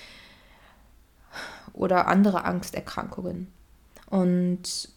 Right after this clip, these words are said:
statistisch geht man davon aus, dass Betroffene im Durchschnitt siebzehn Jahre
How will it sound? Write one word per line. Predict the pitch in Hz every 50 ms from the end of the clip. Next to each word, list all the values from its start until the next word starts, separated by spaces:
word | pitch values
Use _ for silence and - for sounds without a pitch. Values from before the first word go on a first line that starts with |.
| _ _ _ _ _ _ _ _ _ _ _ _ _ -
statistisch | - - - 190 190 - 220 208 - - - 220 220 220 214 - - - - - - - _ _ _ _ _ _ _ _ _ _ _ _ _ _ _ _ _ _ - - - - -
geht | - 196 196 196
man | 214 208 196
davon | 196 190 190 - 180 -
aus, | - 175 180 196 208 202 -
dass | - 180 - - - - - - - _ _ -
Betroffene | 196 - - 196 202 196 - - 202 202 202 202 196 196 202 208 -
im | 190 180
Durchschnitt | 190 190 190 190 - 196 190 -
siebzehn | - - 247 240 - - - - - 226 214 202
Jahre | 202 202 202 214 214 202 - - 185 208